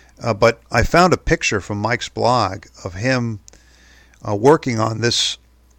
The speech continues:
modification to the H W eight, and he shows the, uh,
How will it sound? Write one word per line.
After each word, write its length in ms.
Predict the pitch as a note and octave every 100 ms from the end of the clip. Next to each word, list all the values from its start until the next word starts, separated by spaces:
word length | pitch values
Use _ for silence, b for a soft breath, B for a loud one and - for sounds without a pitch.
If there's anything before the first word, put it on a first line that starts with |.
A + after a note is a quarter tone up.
| _ _ _ -
modification 720 | A#2+ A#2 A2 - C#3 D#3 C3+
to 80 | G#2
the 120 | G2+
H 200 | G2+ -
W 340 | G#2+ G2 G2+ G2+
eight, 220 | G2+ G#2 -
and 80 | G#2+
he 100 | G#2+
shows 640 | - D3 D3 C#3+ C3 G#2+
the, 280 | - G#2 G2+
uh, 200 | G2 G2